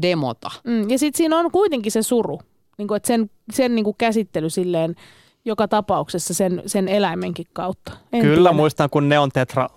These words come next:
Speaker 3: oli siihen kuivunut siihen lattialle,
Speaker 1: Siis
Speaker 3: niin oli se surullista.
Speaker 1: nekö hyppi?
Speaker 3: Joo. Ja plätyt. Plätytkin hyppi.
Speaker 1: Vai monnit jäi?
Speaker 3: Mo-, monni jäi, joo. Monni pyöri yksinään lopuksi
Speaker 1: Mut
Speaker 3: siellä.
Speaker 1: aiotko sä, Jenny,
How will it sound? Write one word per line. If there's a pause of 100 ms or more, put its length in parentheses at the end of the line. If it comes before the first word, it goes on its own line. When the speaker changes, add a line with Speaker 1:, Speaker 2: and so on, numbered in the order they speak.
(200)
Speaker 3:
oli
siihen
kuivunut
siihen
lattialle,
Speaker 1:
Siis
Speaker 3:
niin
oli
se
surullista.
Speaker 1:
nekö
hyppi? (220)
Speaker 3:
Joo. (480)
Ja
plätyt. (1500)
Plätytkin
hyppi.
Speaker 1:
Vai
monnit
jäi?
Speaker 3:
Mo-,
monni
jäi,
joo.
Monni
pyöri
yksinään
lopuksi
Speaker 1:
Mut
Speaker 3:
siellä. (100)
Speaker 1:
aiotko
sä,
Jenny,